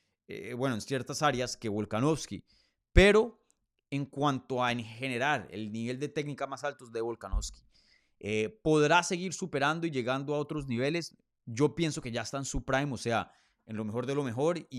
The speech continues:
y pueda que mejore cositas, pero por lo general ya, ya más o menos está llegando a su techo,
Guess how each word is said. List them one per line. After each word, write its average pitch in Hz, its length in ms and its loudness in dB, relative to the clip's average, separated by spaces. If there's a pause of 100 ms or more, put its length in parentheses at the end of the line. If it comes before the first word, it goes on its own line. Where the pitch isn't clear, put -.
(200)
y 123 60 -10
pueda 139 380 -2
que 160 80 -2
mejore 135 440 -2
cositas, 165 680 -6 (300)
pero 123 260 -2
por 123 180 -6
lo 120 180 -2
general 123 460 2
ya, 156 500 2 (180)
ya 143 140 -2
más 151 220 -2
o 156 60 -6
menos 151 280 -4
está 120 200 -8
llegando 131 420 -2
a 123 40 -6
su - 120 -14
techo, - 320 -12